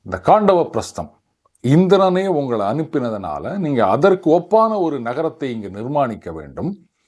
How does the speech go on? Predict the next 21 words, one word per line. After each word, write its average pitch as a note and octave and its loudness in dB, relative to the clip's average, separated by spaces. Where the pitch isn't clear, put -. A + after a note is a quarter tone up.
அது A#3+ 6
இனிமேல் G#3 6
இந்திரபிரஸ்தம் G#3 2
என்று D#3 -2
அழைக்கப்படும்" G#2+ -6
அப்படின்றாரு. G#2 -2
இதுதான் C3+ 2
வந்து B2+ -2
ஹஸ்தினாபுரம், C3+ 0
அதுக்கப்புறம் B2+ -2
இந்த G#2+ -4
பக்கம் A#2+ -4
இந்திரபிரஸ்தம் A#2+ -4
உருவான G2+ 0
கதை. F#2+ -4
அதே G3 6
மாதிரி E3 4
ஒரு B2+ 0
அற்புதமான F3 0
நகரம், A#2+ -8
தேவலோகத்தை C3+ 0